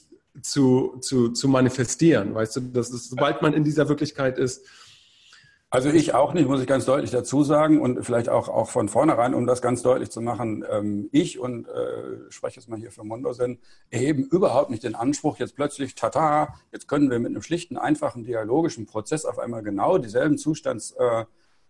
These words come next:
Speaker 2: Dimensionen oder Zustände erreichen, wie die, die du gerade beschrieben hast. Nach intensiver, äh, jahrelanger, heftigster,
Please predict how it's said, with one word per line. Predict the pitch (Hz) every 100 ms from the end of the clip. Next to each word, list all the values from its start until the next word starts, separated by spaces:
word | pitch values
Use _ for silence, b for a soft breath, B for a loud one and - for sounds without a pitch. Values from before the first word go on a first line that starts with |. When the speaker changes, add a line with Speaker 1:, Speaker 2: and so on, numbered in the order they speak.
| 127
Speaker 2:
Dimensionen | 127 127 120 127 135
oder | 120 117
Zustände | 147 143 123 117
erreichen, | 123 110 110 123 127 117
wie |
die, | 117 127
die | 123
du | 135
gerade | 147 107 98
beschrieben | 95 - 101 98 95
hast. | 127 - _ _ _ -
Nach | 113 107 -
intensiver, | 160 180 131 110 117 131 104 123 -
äh, | 107 107 107 - - 73 - 104
jahrelanger, | 107 143 131 101 107 123 117 104 -
heftigster, | 131 151 - 117 - 107 101 101